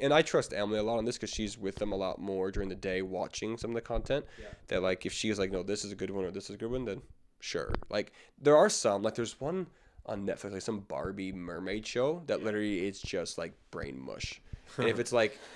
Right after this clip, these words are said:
Speaker 1: once in a while, okay, 'cause it's just so dumb. But we actually do try to choose that a lot of, like, very specifically, and, and then we do watch most of it. Like, it's never, they're never alone watching, right?
Speaker 2: Yeah.
Speaker 1: So,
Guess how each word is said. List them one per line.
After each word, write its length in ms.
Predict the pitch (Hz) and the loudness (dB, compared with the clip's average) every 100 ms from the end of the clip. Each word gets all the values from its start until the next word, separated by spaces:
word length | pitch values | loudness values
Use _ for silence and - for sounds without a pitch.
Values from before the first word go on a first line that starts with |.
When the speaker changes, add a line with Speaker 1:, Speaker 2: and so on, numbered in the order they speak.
| - 113 | -8 4
Speaker 1:
once 300 | 131 156 160 | 6 6 6
in 80 | |
a 40 | 147 | 4
while, 400 | 110 110 107 104 | 6 6 6 4
okay, 500 | 98 - 98 101 123 | 0 -4 -2 0 0
'cause 180 | 123 107 | -4 -8
it's 80 | - | -6
just 220 | 139 - | -4 -2
so 180 | 104 95 - | -2 -4 -6
dumb. 340 | - 92 156 - - - - | -2 0 -2 -4 -16 -16 -2
But 80 | - | 4
we 160 | 117 185 | 8 8
actually 220 | 220 143 | 8 4
do 180 | 110 113 | 2 0
try 180 | 110 107 | 4 4
to 80 | 95 | 4
choose 320 | - 101 95 | -2 -4 -2
that 160 | 95 90 | -2 0
a 20 | |
lot 180 | 92 92 | 0 0
of, 140 | 85 | -2
like, 340 | 78 76 - - _ _ - - | -4 -6 -10 -20 _ _ -20 4
very 160 | 120 131 | 6 6
specifically, 760 | - - 104 104 98 101 101 92 | 2 -2 0 0 2 4 4 2
and, 140 | 90 - - - - - | -2 -10 -20 -20 -8 2
and 160 | 120 | 4
then 360 | 110 107 104 101 - | 6 4 4 -2 -2
we 160 | 139 | 0
do 160 | 143 123 | 4 4
watch 340 | 107 90 - | 4 2 -2
most 280 | 98 95 - | -4 -4 -4
of 100 | 92 | -6
it. 80 | 82 | -4
Like, 100 | 101 | -4
it's 140 | 104 | -2
never, 220 | 113 117 | 2 2
they're 120 | 117 120 | 2 4
never 220 | 131 143 | 4 4
alone 400 | 110 101 98 90 | 4 2 -2 -4
watching, 420 | 65 - - - - | -8 -10 -14 -12 -4
right? 180 | - 98 | -2 0
Speaker 2:
Yeah. 140 | 92 | 0
Speaker 1:
So, 300 | 107 98 | 2 0